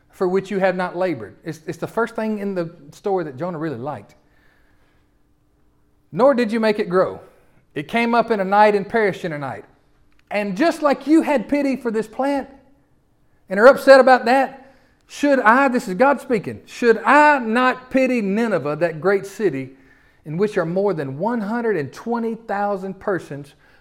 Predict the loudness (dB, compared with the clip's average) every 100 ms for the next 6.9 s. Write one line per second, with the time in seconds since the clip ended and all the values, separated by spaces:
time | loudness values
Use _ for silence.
0 | -12 -12 -10 -8 -4 -4 -4 -6 -4 -4
1 | -4 -8 -10 -10 -10 -6 -6 -2 -2 -2
2 | -4 -8 -8 -10 -10 -10 -6 -6 -4 -6
3 | -8 -14 -18 -20 -20 _ _ _ _ _
4 | _ _ _ _ _ _ _ _ _ _
5 | _ -14 -10 -8 -6 -8 -8 -8 -8 -10
6 | -10 -12 -14 -16 -16 -16 -16 -18